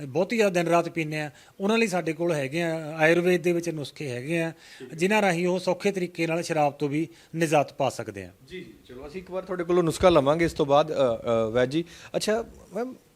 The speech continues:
Speaker 2: ਬਹੁਤ ਸਾਰੇ ਸੁਪਨੇ ਹੈਗੇ ਨੇ ਜਿਹੜੇ ਤੁਸੀਂ ਦੱਸ ਰਹੇ ਸੀ ਕਿ ਸਾਡੇ ਕੋਲ ਇੱਦਾਂ ਦੇ ਪਰਿਵਾਰ ਆਉਂਦੇ ਨੇ, ਸੁਪਨਾ ਸੀ ਕਿ ਬਾਹਰ ਜਾਵਾਂਗੇ, ਕੈਨੇਡਾ ਜਾਵਾਂਗੇ, ਪਰਿਵਾਰ ਦੀਆਂ ਗਰੀਬੀਆਂ ਦੂਰ ਕਰਾਂਗੇ, ਪਰਿਵਾਰ ਨੂੰ ਖੁਸ਼ਹਾਲ ਬਣਾਵਾਂਗੇ,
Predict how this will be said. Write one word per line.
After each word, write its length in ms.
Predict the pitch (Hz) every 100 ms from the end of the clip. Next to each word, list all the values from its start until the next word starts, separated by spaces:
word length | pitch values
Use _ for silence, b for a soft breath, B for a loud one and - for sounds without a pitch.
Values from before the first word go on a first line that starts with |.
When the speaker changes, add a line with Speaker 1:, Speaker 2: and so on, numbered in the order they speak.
| -
Speaker 2:
ਬਹੁਤ 300 | 123 139 165
ਸਾਰੇ 220 | 190 190
ਸੁਪਨੇ 400 | 190 151 160 175
ਹੈਗੇ 300 | 131 98 131
ਨੇ 240 | 143 151
ਜਿਹੜੇ 320 | 156 139 147 170
ਤੁਸੀਂ 280 | 165 -
ਦੱਸ 240 | 123 110 -
ਰਹੇ 120 | 135
ਸੀ 140 | 127
ਕਿ 140 | 135 143
ਸਾਡੇ 220 | 135 117
ਕੋਲ 180 | 113 120
ਇੱਦਾਂ 220 | 110 113
ਦੇ 80 | 113
ਪਰਿਵਾਰ 400 | 117 110 107 107
ਆਉਂਦੇ 220 | 107 113
ਨੇ, 160 | 127 131 B B B B B
ਸੁਪਨਾ 540 | - 139 135 147 151
ਸੀ 240 | - 147
ਕਿ 140 | 143 139
ਬਾਹਰ 340 | 113 104 117
ਜਾਵਾਂਗੇ, 560 | 113 120 127 131 123 127
ਕੈਨੇਡਾ 420 | 123 113 107 120
ਜਾਵਾਂਗੇ, 640 | 113 117 123 123 113 113 - B B B
ਪਰਿਵਾਰ 380 | 147 135 120 123
ਦੀਆਂ 240 | 120 127 120
ਗਰੀਬੀਆਂ 560 | 110 110 120 120 123
ਦੂਰ 220 | 113 113
ਕਰਾਂਗੇ, 680 | 110 117 113 117 110 113 113 107
ਪਰਿਵਾਰ 520 | 120 110 107 110 113
ਨੂੰ 160 | 110 113
ਖੁਸ਼ਹਾਲ 600 | - 120 - 110 113 123
ਬਣਾਵਾਂਗੇ, 760 | 120 117 107 110 113 110 110